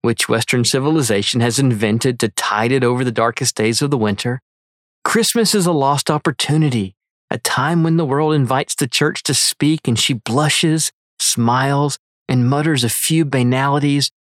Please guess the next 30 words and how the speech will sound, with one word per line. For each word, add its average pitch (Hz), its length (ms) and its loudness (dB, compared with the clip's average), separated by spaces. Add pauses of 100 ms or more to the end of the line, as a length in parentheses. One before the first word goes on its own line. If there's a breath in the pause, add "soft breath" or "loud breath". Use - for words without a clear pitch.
with 135 160 -2
which 147 220 -2
the 113 100 -2
world 135 320 0
is 110 100 0
already 120 460 0
perfectly 160 560 0
familiar 101 600 0 (280)
from 120 160 2
its 113 140 -2
own 120 180 0
stock - 600 0
of - 140 -8
cliches 139 880 0 (180)
and 123 160 2
nursery 110 360 0
rhymes." - 540 -10 (480)
What - 260 -2
surprising 127 840 0
word 104 320 0
might 101 180 0
you 117 120 -2
speak, - 640 -6 (360)
or 120 220 0
act 143 380 -2
of 143 120 2
generosity 113 760 0
might 101 260 0
you 117 100 -10
take - 480 -10